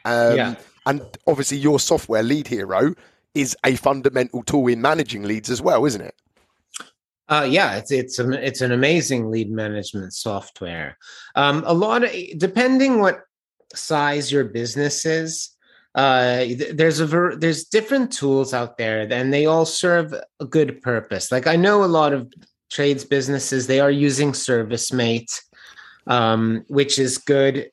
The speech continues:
Speaker 2: uh, for job management. Um, I think Lead Hero is, um,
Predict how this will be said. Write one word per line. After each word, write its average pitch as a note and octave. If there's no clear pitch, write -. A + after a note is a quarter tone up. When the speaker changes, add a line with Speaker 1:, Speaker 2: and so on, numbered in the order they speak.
Speaker 2:
uh, A2+
for A#2+
job B2
management. B2+
Um, C3+
I D#3
think G3
Lead F#3
Hero C4
is, E3
um, C3+